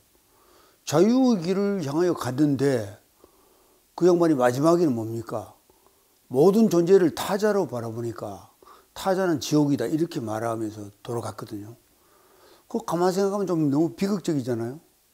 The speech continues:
자유를 추구했는데 결국 뭡니까? 자유를 추구했는데 타자는 지옥이다 이래 됐죠. 타자는 지옥이다. 이거 뭔가, 뭔가 중간에 뭐 잘못된 것 같은 느낌이 들어요, 나는.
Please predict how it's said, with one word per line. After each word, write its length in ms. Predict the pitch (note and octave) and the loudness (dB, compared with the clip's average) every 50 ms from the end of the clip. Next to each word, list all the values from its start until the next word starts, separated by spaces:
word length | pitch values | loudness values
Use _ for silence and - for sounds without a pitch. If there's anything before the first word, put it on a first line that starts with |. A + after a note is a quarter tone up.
| _ _ _ - - - - _ _ | _ _ _ -20 -20 -20 -20 _ _
자유를 460 | - - E3+ G#3 A#3+ B3+ A#3+ B3+ A3 | 4 10 10 10 12 10 8 6 4
추구했는데 1080 | - - - - G#3+ A3 A#3 A3+ A3 A3 A3 A3 G#3+ F#3+ A3+ A3+ F#3 C3+ A2 G#2 - - | 2 -2 -4 -4 2 6 8 8 8 8 8 6 10 12 12 12 12 10 6 0 -10 -16
결국 400 | - - - - - - D#4 D#4 | -16 -6 -2 -2 0 0 0 0
뭡니까? 520 | G3+ D3+ C#3 C#3 C3+ - - C3 A#2 A2 - - _ _ _ _ _ _ _ _ _ _ _ - - - _ _ - - _ - _ | 2 0 0 0 -2 -2 -4 -6 -6 -8 -10 -18 _ _ _ _ _ _ _ _ _ _ _ -20 -20 -20 _ _ -20 -20 _ -18 _
자유를 460 | - E3+ G3 A3 B3 C4 B3 B3+ A#3+ | 10 12 12 12 12 12 8 6 4
추구했는데 1080 | - - - A3 A#3 A3+ A#3 A#3 A3 G#3 G#3 G#3 G#3 G#3 G3+ G3 F3+ G3+ G#3 G#3 F#3+ - - - - - _ _ | 2 2 -2 2 4 4 8 12 12 12 12 10 4 2 2 6 8 8 8 8 6 2 -4 -12 -20 -20 _ _
타자는 460 | _ - - A#3+ A3 A3 A#3+ A3+ G#3+ D#3+ | _ 8 10 12 12 12 12 12 12 8
지옥이다 420 | - - G3 G3+ F#3+ F#3 D#3 D3+ | 8 10 10 10 10 10 8 8
이래 160 | D3 C#3+ C#3 | 8 6 6
됐죠. 440 | B2+ C3+ B2 B2 - A#2 G2+ G2+ G#2 - _ _ _ - - _ _ _ - - _ _ _ - - - - - _ - - | 6 6 6 6 2 -4 -8 -10 -12 -16 _ _ _ -20 -20 _ _ _ -20 -20 _ _ _ -20 -20 -20 -20 -20 _ -20 -16
타자는 400 | - - A3+ A3 A3 G#3+ F#3+ C#3 | 0 2 4 4 6 6 4 2
지옥이다. 460 | - - F3 D#3+ D3 C3 B2+ A2+ G#2+ G2+ A#2 C3 | 4 4 4 4 4 2 -2 -4 -6 -6 -6 -6
이거 380 | C3+ D3 F3 F#3+ F#3 F3+ E3+ - - - - - - - - - | -4 0 2 2 2 2 -2 -8 -12 -12 -10 -8 -8 -8 -10 -8
뭔가, 640 | - D#3+ F3+ G3+ A3 G#3 G3 F3+ D#3 C3+ A#2+ - - - - - - _ _ - - - _ - - - - - - - _ _ - _ _ _ - - - - _ _ - _ _ - - - _ _ _ _ _ _ - _ _ _ _ | 2 4 6 6 8 10 10 10 10 10 6 4 -2 -10 -18 -20 -20 _ _ -20 -20 -20 _ -20 -20 -20 -20 -20 -20 -20 _ _ -20 _ _ _ -20 -20 -20 -20 _ _ -20 _ _ -20 -20 -20 _ _ _ _ _ _ -20 _ _ _ _
뭔가 280 | E3 E3+ A3 A3+ B3 | 0 0 6 8 8
중간에 380 | G3+ - - F3+ G#3+ A#3+ A#3+ A#3 | 8 8 6 6 6 8 8 6
뭐 180 | G#3 F#3+ F3 - | 6 4 4 4
잘못된 400 | D3 D3+ D#3+ F3 F3+ - A#3+ A3 | 4 4 4 4 6 6 6 6
것 80 | B3 | 6
같은 180 | A#3 A#3 G3+ G3 | 4 2 0 -2
느낌이 360 | A#3+ A#3+ - - G#3 F3+ - | -2 -2 -2 -2 -2 -2 -2
들어요, 240 | - C3 C3 B2+ A#2 | -2 -2 -2 -2 -2
나는. 300 | A2 B2 A#2+ A2+ A2 G#2 | -2 -6 -8 -10 -10 -14